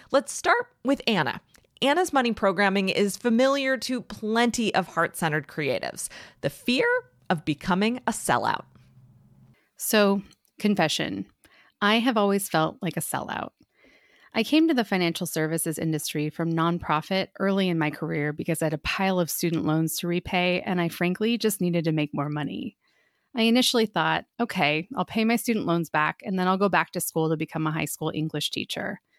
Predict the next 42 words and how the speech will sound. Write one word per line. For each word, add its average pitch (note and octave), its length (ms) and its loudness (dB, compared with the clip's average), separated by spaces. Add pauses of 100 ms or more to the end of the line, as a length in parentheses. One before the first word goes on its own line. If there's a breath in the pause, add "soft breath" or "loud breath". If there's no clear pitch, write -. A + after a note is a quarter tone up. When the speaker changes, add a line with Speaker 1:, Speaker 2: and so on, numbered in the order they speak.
(440)
Speaker 2:
I A3 60 2
wanted C4 280 4
to C4 80 4
make G3+ 160 2
a E3+ 60 -2
positive E3+ 520 -2
difference E3 400 -2
in D#3+ 80 0
the D3+ 80 0
world, C#3+ 380 -2
and E3 140 -2
I E3+ 40 0
was D#3+ 280 -6
pretty A3+ 220 2
sure F#3 280 2
that D#3+ 160 0
working E3+ 320 0
in F3 140 0
financial D#3+ 400 0
services G#3+ 680 0
was E3 200 -4
not D#3 320 0 (100)
the D#3 80 -6
path D3 360 -4
to D3+ 100 -6
doing E3+ 320 -4
so. - 400 -6 (920 soft breath)
But G#3+ 140 -2
then A#3+ 160 4
time B3+ 280 4
passed. - 600 -2 (120)
It A3+ 140 -2
took C4+ 160 0
me G#3+ 120 4
almost F#3+ 300 2
a D#3+ 60 2
decade D3+ 440 0
to D3+ 60 -2
pay D3+ 180 0
off D3 200 0
those D3+ 240 -4
loans. D3 560 -2